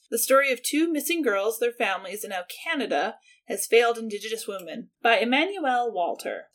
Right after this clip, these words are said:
It is a moving and deeply shocking work of investigative journalism that makes the claim that not only is Canada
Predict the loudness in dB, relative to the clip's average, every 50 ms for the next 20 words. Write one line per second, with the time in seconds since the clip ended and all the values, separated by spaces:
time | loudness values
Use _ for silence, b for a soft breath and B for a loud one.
0 | -20 _ _ 4 4 4 4 2 0 6 10 12 12 12 12 12 12 12 10 12
1 | 10 10 10 12 10 8 8 8 6 6 6 4 2 0 0 4 6 6 6 6
2 | 2 -4 -8 -6 -6 -6 -4 -6 -12 -8 -2 -2 -2 0 0 -4 -2 -2 -2 -2
3 | -2 0 2 4 4 6 4 4 4 2 0 2 0 0 0 -2 -2 -2 -2 -4
4 | -2 -2 -4 -4 -4 -4 -6 -6 -4 -2 -2 -2 -2 -2 0 0 0 2 2 2
5 | 2 2 0 -2 -2 -2 -4 -4 -6 -8 -12 -14 -10 -6 -4 -2 -2 0 0 0
6 | 0 -2